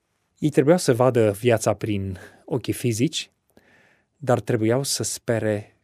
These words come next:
că în fiecare zi ceva se va întâmpla.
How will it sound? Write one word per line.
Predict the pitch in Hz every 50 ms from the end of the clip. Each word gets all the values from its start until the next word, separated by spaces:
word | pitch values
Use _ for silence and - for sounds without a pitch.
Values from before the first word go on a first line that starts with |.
| _
că | - - -
în | 107 104
fiecare | - - - - 165 170 165 - 131 127 120
zi | 110 - - 107 104 107 - _ _ _ _
ceva | - - 123 104 107 95
se | - - 104
va | 107 104
întâmpla. | 101 101 - 110 110 107 117 104 139 135 _